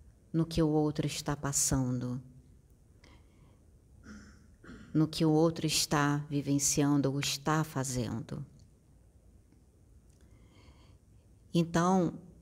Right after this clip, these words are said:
é fácil muitas das vezes você olhar e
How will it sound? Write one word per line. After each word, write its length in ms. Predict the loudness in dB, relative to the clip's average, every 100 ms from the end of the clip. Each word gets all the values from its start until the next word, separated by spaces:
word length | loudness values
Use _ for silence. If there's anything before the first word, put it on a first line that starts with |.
| -20 -20 -20 -2
é 100 | 0
fácil 460 | 2 2 4 2 0
muitas 240 | 0 4
das 180 | 4 4
vezes 360 | 4 4 0
você 480 | 0 2 4 4 4
olhar 680 | 2 2 2 4 4 2 -2 -12 -20 -20 -20 -20 -20 -20 -20 _ _ -20 _ -20 -20 _ _ -20 _ -20 -20 -20 -20 -20
e 380 | -2 2 2